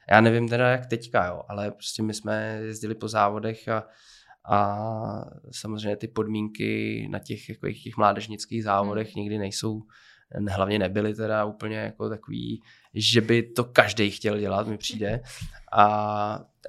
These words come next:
Speaker 1: pak taky prostě je to outdoorový sport, že jo, my se, i teďkon prostě v,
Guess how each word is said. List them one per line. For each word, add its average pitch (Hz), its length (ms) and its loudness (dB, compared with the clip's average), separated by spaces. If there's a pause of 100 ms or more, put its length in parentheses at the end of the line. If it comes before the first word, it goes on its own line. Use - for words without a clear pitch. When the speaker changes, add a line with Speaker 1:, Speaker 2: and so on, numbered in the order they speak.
(120)
Speaker 1:
pak 107 160 -4
taky 117 300 2
prostě 117 540 -2
je 110 120 2
to 113 180 8
outdoorový 123 440 4
sport, - 320 -6
že 107 120 -6
jo, 98 80 -4
my 101 420 -6
se, - 240 -8 (840)
i 110 60 -12
teďkon 104 520 -6 (200)
prostě - 440 2
v, 95 480 -8